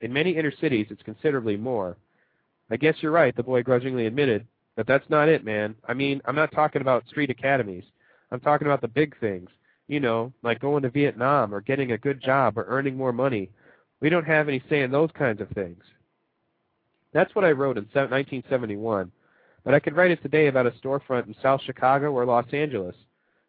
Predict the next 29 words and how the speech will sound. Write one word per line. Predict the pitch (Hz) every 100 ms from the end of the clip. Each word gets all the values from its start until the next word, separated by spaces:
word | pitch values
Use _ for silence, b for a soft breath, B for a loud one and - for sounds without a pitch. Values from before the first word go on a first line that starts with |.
| _
Sadly, | 160 170 143
the | 127
story | - 147 139 123
is |
all | 135 147
too | - 160
relevant | 143 147 110 101
thirty-seven | 131 135 131 143 135
years | 123 131 104
later. | 117 120 90 - b b b b _ _
In | 143
all | 170
that | 202 180
time, | - 185 127 117
while | 123
many | 135 175 185 -
citizens | 123 117 131 135
have | 123
formed | - 151 147
effective | 127 - - 170 147 -
grassroots | 135 135 147 139
organizations | 139 139 113 110 143 - 113
to | -
work | 113 175 127
on | 117
solving | 143 139 131
society's | - 117 147 143 120
critical | - 160 - 107
problems, | 139 175 123 95 98